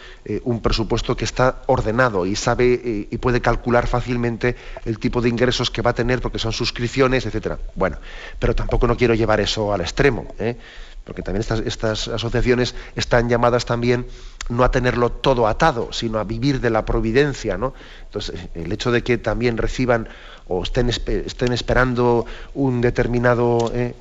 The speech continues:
un determinado donativo que les llega, o sea, ese, eh, también te enseña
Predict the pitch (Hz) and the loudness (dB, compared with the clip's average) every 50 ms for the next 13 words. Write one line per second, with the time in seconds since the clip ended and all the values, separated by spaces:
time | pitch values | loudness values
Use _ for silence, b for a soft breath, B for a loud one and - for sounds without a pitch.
0 | - - - 131 120 117 113 - 123 113 113 117 117 120 120 117 117 117 117 117 | -16 -8 -6 -2 -2 -2 0 0 0 0 0 0 2 2 2 2 2 2 4 2
1 | 117 113 117 117 113 110 - 143 135 120 120 - - 113 110 107 127 123 123 123 | 2 2 2 2 2 2 2 2 2 2 2 0 0 -2 0 2 2 2 2 0
2 | - - - - - - - - - - 120 117 - - - 107 98 95 - - | -2 -4 -4 -4 -4 -4 -4 -4 -2 -2 -2 -2 -4 -4 -4 -4 -4 -6 -4 -4
3 | - 117 123 123 117 - 123 117 - - 135 127 131 135 131 | 0 0 0 2 2 2 2 2 2 2 2 2 4 2 2